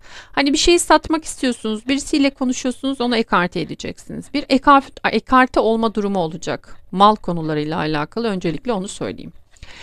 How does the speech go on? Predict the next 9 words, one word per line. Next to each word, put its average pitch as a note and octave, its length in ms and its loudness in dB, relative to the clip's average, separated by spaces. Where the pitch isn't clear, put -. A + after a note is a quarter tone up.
İki, E4+ 460 4
iş - 160 2
hayatınızla G#3+ 640 2
alakalı E3 540 -2
neler F#3 320 2
var D#3 260 -2
derseniz, F3 520 -2
çalışıyorsanız E3+ 760 -4
şayet, F3+ 640 -4